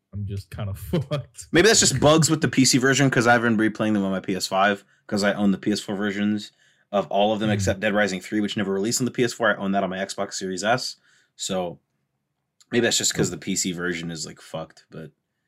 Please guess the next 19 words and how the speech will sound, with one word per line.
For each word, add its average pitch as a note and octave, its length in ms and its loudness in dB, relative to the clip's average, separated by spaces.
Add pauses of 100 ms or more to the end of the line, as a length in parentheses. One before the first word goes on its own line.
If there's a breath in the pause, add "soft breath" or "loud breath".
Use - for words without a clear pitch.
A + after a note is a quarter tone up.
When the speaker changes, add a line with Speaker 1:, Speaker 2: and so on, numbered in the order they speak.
(380)
Speaker 2:
there's, D3 140 -2
like, A3+ 100 0
a F3 60 0
scene C#3+ 280 2
where, C3+ 100 2
like, B2 120 -2
a G#2+ 60 -4
character B2+ 340 0
has, A#2 100 -6
like, A#2 120 -8
a G2+ 40 -8
panic G#2 320 -6
attack, F2+ 440 -6 (340)
and A#2+ 100 2
it's B2 160 -4
done, D3 280 4
like, C3 320 -2 (800)
really D#3 360 4
well. F#2 680 0